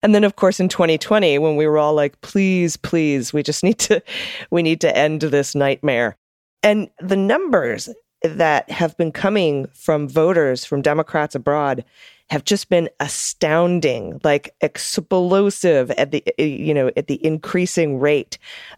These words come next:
of Democrats abroad being involved. And I was wondering if you could tell me why you think that is, if it has something to do with the international perception of what's going on in politics in the United States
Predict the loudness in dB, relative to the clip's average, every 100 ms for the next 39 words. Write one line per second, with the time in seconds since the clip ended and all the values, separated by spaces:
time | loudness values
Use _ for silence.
0 | 0 0 0 -8 0 2 2 0 0 -2
1 | -4 -2 0 0 -2 -4 0 0 0 0
2 | -2 0 0 0 -2 -2 -2 -2 -2 -2
3 | 0 2 2 2 -2 -6 -6 -6 -2 0
4 | 2 2 0 _ _ _ _ _ -4 0
5 | 2 2 2 0 0 -2 0 2 4 4
6 | 2 -2 -2 0 0 -2 -2 0 0 0
7 | 0 0 -2 -2 0 0 0 0 -2 -4
8 | -4 -4 -2 -2 -2 -2 -2 -2 -4 -2
9 | -2 -2 -2 0 2 2 2 0 0 -4
10 | -2 -2 -2 -4 -6 -4 -2 0 0 0
11 | -2 -4 0 0 0 -6